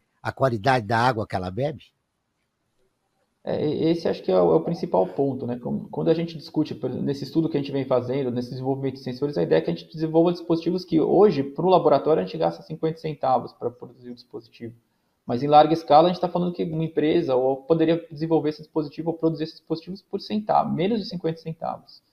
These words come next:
Speaker 2: Então, a ideia é que essa seria algo acessível pra população, né? Então, a ideia, com isso, a população poderia monitorar ou com efeito. É, esse é até um ponto importante, né? Porque hoje em dia a gente tem no mercado muitos dispositivos que, por exemplo, teste de gravidez.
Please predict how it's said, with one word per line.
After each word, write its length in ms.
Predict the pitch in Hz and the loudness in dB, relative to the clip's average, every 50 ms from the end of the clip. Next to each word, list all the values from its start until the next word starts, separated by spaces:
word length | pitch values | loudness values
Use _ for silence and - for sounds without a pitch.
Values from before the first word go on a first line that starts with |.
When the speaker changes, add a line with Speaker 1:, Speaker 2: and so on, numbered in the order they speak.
| _ _ _ _ _ _ _ _ | _ _ _ _ _ _ _ _
Speaker 2:
Então, 160 | - 143 151 | -2 0 2
a 120 | 156 156 156 | 2 2 2
ideia 320 | 156 151 156 156 175 180 | 4 4 6 6 6 6
é 40 | 175 | 4
que 120 | 170 - | 4 2
essa 160 | 160 165 - - | 0 -2 -2 -4
seria 340 | - - 165 160 165 180 | 0 2 4 6 8 10
algo 280 | 170 165 170 175 170 185 | 10 10 10 8 6 4
acessível 600 | 180 175 - 185 180 - - 175 180 175 147 123 | 2 2 0 -6 -6 -6 -4 -4 -2 0 0 -2
pra 160 | 123 - 131 | -2 -2 -4
população, 680 | 127 - 123 - - 123 123 120 - - - 117 117 117 | -4 -4 -8 -6 -2 -2 -2 -2 -4 -8 -12 -12 -10 -12
né? 100 | - - - _ _ _ _ _ _ _ _ - | -14 -16 -18 _ _ _ _ _ _ _ _ -16
Então, 400 | - 135 - 123 123 135 139 143 | -14 -8 -4 -4 -4 -2 -2 -2
a 80 | 143 | -2
ideia, 300 | 143 135 135 139 - - 117 - - - _ - | -4 -2 -4 -4 -4 -4 -10 -14 -16 -20 _ -4
com 260 | - 151 170 175 151 | 0 0 2 2 2
isso, 200 | 156 165 - 180 | 0 0 0 -2
a 40 | 170 | -4
população 400 | - 170 165 175 165 165 165 165 | -4 -4 2 2 2 2 0 -2
poderia 300 | 165 165 165 165 165 165 | -2 0 0 2 0 2
monitorar 480 | 165 165 165 165 160 151 143 147 147 | 2 0 0 2 4 8 8 10 10
ou 220 | 151 165 165 156 - | 10 8 6 6 4
com 180 | - 160 151 | 0 -4 -4
efeito. 380 | 151 143 - 151 143 - - - _ _ _ | -4 -4 -2 -4 -6 -6 -8 -20 _ _ _
É, 140 | - 151 - | -2 0 0
esse 200 | - 202 208 - | 2 0 -2 -2
é 40 | 196 | 0
até 100 | 208 214 | 0 2
um 80 | 214 208 | 0 2
ponto 240 | - 190 190 180 | 0 0 -2 0
importante, 640 | 185 175 - 165 143 - - - 160 170 170 160 143 | -2 -2 0 0 0 0 0 -2 -2 -2 -2 -4 -6
né? 80 | 135 139 | -8 -8
Porque 240 | - 147 - - 165 | -8 -8 -2 0 0
hoje 120 | 165 170 | 0 2
em 20 | |
dia 100 | 160 170 | 0 -2
a 20 | 175 | -2
gente 140 | 185 175 - | -4 -4 -4
tem 120 | 180 175 | -2 -2
no 60 | 175 | 0
mercado 380 | 165 160 156 - 165 170 165 165 | 0 -2 0 2 2 2 2 2
muitos 220 | 170 175 175 - | -2 -4 -6 -8
dispositivos 720 | 175 - _ - 175 165 151 139 - - 165 156 131 120 - | -18 -14 _ -4 -2 -2 -2 -6 -4 -4 -4 -4 -4 -8 -12
que, 120 | - 135 - _ _ _ _ _ _ - | -18 -20 -20 _ _ _ _ _ _ -2
por 100 | 147 135 | -2 -2
exemplo, 220 | 131 127 - - | -2 -6 -8 0
teste 220 | - 151 156 156 | 2 2 2 2
de 40 | 151 | 2
gravidez. 680 | 151 151 147 139 135 123 135 123 113 107 - - - _ | 2 2 2 2 0 -4 -2 -2 -2 -2 -4 -10 -20 _